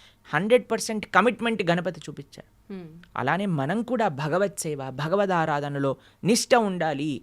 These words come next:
Speaker 1: అని మనం గణపతికి ప్రార్థన చేయాలి. "నాకు అలాంటి శక్తినివ్వు
Speaker 2: Hmm.
Speaker 1: భగవంతుడి యొక్క సేవ చేసుకోవడానికి" అని మనం ప్రార్థన చేయాలి. ఇంకొక విషయం చెప్తానండి.
Speaker 2: ఆ.
Speaker 1: గణపతి యొక్క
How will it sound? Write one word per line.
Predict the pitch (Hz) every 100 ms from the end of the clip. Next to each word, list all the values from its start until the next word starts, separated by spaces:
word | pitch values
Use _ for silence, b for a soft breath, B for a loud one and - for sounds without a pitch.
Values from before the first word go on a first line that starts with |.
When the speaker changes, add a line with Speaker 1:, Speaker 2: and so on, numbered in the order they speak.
| -
Speaker 1:
అని | 151
మనం | 139 143 160
గణపతికి | 135 143 160 143
ప్రార్థన | 131 131 139 151
చేయాలి. | 139 135 127 127
"నాకు | 131 143
అలాంటి | 147 151 147
శక్తినివ్వు | 151 - 233 190 175 185 165 B 208
Speaker 2:
Hmm. | 147
Speaker 1:
భగవంతుడి | 165 185 165 160
యొక్క | 151
సేవ | 143 147 156
చేసుకోవడానికి" | 143 131 - 131 127 120 135
అని | 131
మనం | 135 131
ప్రార్థన | 131 117 113 120
చేయాలి. | 123 135 -
ఇంకొక | 143 175
విషయం | 180 160 165 143
చెప్తానండి. | - 123 120 117 - 208
Speaker 2:
ఆ. | 190 B B B -
Speaker 1:
గణపతి | 135 151 185 208
యొక్క | 208 185 185 170 156 143